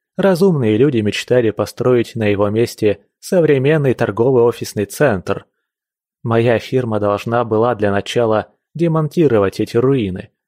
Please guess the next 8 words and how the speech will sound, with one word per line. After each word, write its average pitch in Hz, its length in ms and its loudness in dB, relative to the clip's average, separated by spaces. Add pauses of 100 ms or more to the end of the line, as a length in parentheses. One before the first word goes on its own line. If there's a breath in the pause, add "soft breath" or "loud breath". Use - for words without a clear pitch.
(140)
а 110 160 -4
потом 135 520 -2
приступить 156 560 -2
к - 60 -16
строительству. 104 920 -2 (400)
Очень 113 460 0
выгодный 104 460 0
заказ. 101 580 -2